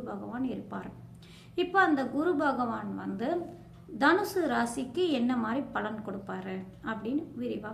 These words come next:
பார்க்கலாங்க. இப்ப பாருங்க, இந்த குரு பகவான் வந்து தனுசு ராசிக்கு யார் அப்படின்னு எடுத்துக்கிட்டாங்கன்னா, தனுசு ராசிக்கு ராசி அதிபதியா ஆவாருங்க குரு, குரு பகவான். உங்களுடைய ராசிக்கு அதிபதியும் ஆவார்.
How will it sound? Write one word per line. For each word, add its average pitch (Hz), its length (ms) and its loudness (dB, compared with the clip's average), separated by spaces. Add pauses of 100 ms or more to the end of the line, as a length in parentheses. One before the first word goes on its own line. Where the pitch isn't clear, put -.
பார்க்கலாங்க. 190 440 -10 (800)
இப்ப 294 220 -4
பாருங்க, 262 260 4 (100)
இந்த 285 120 2 (160)
குரு 294 180 2 (120)
பகவான் 226 440 0 (120)
வந்து 202 220 0 (640)
தனுசு 294 420 4 (200)
ராசிக்கு 233 540 -4 (240)
யார் 220 300 0
அப்படின்னு 214 340 -8
எடுத்துக்கிட்டாங்கன்னா, 202 520 -4 (760)
தனுசு 349 460 6
ராசிக்கு 262 540 2 (120)
ராசி 269 400 2 (140)
அதிபதியா 226 520 0 (120)
ஆவாருங்க 202 420 -2 (180)
குரு, 233 160 -2 (160)
குரு 226 240 -4
பகவான். 196 400 -8 (500)
உங்களுடைய 240 440 2
ராசிக்கு 240 540 0
அதிபதியும் 226 580 2
ஆவார். 190 260 -6